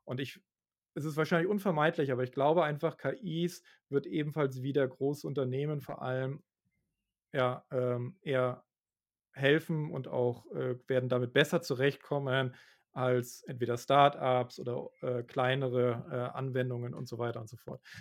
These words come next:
Aber das wollen wir gar nicht so hin. Ich muss mir auf die Uhr gucken, weil wir wollen ja jetzt noch den zweiten großen Hammer zeigen, nämlich das sogenannte, die ge-, sogenannte generative Füllung.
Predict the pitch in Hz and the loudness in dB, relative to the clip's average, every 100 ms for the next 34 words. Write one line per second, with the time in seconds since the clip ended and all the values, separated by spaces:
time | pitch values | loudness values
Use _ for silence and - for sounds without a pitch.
0 | - 139 143 147 - - _ _ 147 156 | 0 4 4 4 -4 -20 _ _ 2 6
1 | 147 156 151 147 175 160 151 151 139 147 | 6 4 2 4 4 2 -2 -2 -2 -2
2 | 180 202 208 151 - 208 220 _ _ _ | 4 4 4 0 2 -2 -4 _ _ _
3 | _ _ _ _ - 135 135 143 147 151 | _ _ _ _ 2 4 6 6 6 4
4 | 151 156 - 139 131 - 151 190 202 139 | 2 -2 -2 -4 -4 2 4 4 0 -2
5 | 135 151 - 127 147 170 135 - 131 131 | 0 0 -2 -4 0 0 -2 -4 0 2
6 | 151 180 202 - - _ _ - 139 156 | 2 0 -4 -8 -20 _ _ -6 -4 -2
7 | 151 170 165 - _ _ _ _ _ 143 | -2 -2 -4 -12 _ _ _ _ _ -8
8 | - 147 160 147 151 147 131 127 160 135 | -4 -2 0 -2 -2 -4 -4 -4 -4 -2
9 | 143 151 139 131 135 151 139 - 165 147 | -2 -2 -2 0 0 2 -2 -2 -6 -2
10 | 143 - - 175 160 117 98 | -4 -4 -2 2 2 0 -4